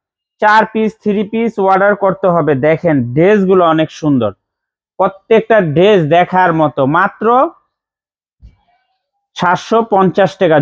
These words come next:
জমজম সুইচ প্রিমিয়াম কোয়ালিটি লোন থ্রি পিস কালেকশন,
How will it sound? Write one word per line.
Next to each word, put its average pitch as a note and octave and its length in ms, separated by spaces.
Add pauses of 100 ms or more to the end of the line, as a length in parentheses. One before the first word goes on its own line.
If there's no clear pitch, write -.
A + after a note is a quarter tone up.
জমজম G3 400
সুইচ C#3+ 320 (140)
প্রিমিয়াম G3+ 440
কোয়ালিটি G3 400 (140)
লোন G3 200
থ্রি F3 240
পিস E3+ 260
কালেকশন, D#3 480